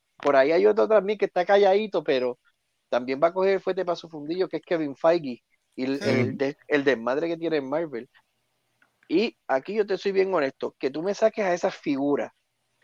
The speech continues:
Speaker 1: me pongas una figura que diga, "Esto es una compañía para entretener", y voy, mira hasta dónde yo me atrevo a llevar esto. Tú me dices a mí,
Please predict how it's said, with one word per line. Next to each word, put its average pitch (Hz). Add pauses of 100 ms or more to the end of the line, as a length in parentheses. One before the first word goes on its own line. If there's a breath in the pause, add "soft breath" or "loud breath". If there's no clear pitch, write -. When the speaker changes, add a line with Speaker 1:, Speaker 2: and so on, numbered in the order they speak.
Speaker 1:
me 127
pongas 165
una 202
figura 196
que 175
diga, 170
"Esto 156
es 165
una 185
compañía 175
para 147
entretener", 135 (440 soft breath)
y 123
voy, 117
mira 143
hasta 214
dónde 214
yo 208
me 202
atrevo 190
a 185
llevar 160
esto. 156 (640 soft breath)
Tú 160
me 190
dices 202
a 190
mí, 185